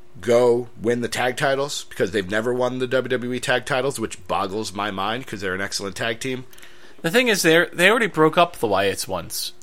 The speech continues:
Speaker 2: and that didn't go anywhere. In fact, they had to put them back together. They broke things so
Speaker 1: But they,
Speaker 2: irreparably
Speaker 1: they, they, they,
Speaker 2: as singles.
Speaker 1: they didn't, I don't think the breakup happened well. You know, Ro-, Rowan
Speaker 2: It didn't.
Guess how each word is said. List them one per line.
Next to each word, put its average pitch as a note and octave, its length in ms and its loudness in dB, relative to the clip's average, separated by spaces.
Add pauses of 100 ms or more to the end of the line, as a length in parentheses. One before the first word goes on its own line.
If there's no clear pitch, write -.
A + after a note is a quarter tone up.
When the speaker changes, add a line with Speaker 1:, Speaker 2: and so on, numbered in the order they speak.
(140)
Speaker 2:
and A#2 380 0
that C3 160 0
didn't B2+ 180 -4
go C3+ 140 4
anywhere. G2+ 260 0
In G#2 80 -4
fact, B2+ 240 0
they B2 80 0
had B2+ 160 2
to B2+ 80 -12
put - 80 -14
them B2 160 -4
back B2 260 2
together. A2+ 520 0 (240)
They A2+ 100 2
broke A2 320 0
things G#2+ 320 -4
so A2 260 0
Speaker 1:
But F3+ 200 8
they, F3 100 8
Speaker 2:
irreparably E3 380 2
Speaker 1:
they, E3 180 8
they, - 40 -6
they, D#3 260 8
Speaker 2:
as - 160 2
singles. C3 320 4
Speaker 1:
they C3 40 -2
didn't, D#3+ 360 2 (120)
I C#3 140 8
don't E3+ 180 6
think D#3 280 -2
the C3 100 -2
breakup C3 520 0
happened A#2+ 680 -2 (640)
well. A#2+ 400 2 (380)
You B2+ 160 0
know, G#2 180 0
Ro-, C#3+ 320 8
Rowan F3 560 10
Speaker 2:
It D#3 80 -2
didn't. G3 300 8